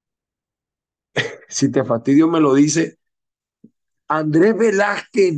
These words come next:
nuevamente quiere ser candidato y no lo siguen dos personas.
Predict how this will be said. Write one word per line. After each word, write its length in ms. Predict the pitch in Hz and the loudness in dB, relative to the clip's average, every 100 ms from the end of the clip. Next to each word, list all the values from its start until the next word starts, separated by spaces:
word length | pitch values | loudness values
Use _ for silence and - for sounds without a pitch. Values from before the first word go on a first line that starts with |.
| 160 | -2
nuevamente 1200 | 196 220 254 254 226 202 202 247 247 196 220 214 | 2 4 4 2 0 0 -2 -2 -4 -2 -4 -2
quiere 320 | - 240 240 | 0 2 2
ser 560 | 214 - 202 220 262 254 | 2 0 -2 0 -2 -4
candidato 840 | 254 220 208 180 170 214 233 - 208 | -2 -2 -2 0 2 2 -2 -4 -2
y 40 | |
no 160 | 196 233 | 0 0
lo 140 | 233 | 0
siguen 460 | - 226 226 233 202 | 0 -4 -2 -2 0
dos 220 | 220 - | -2 -2
personas. 960 | 220 - - 214 262 214 135 - - | -4 -4 -4 0 2 0 -4 -8 -20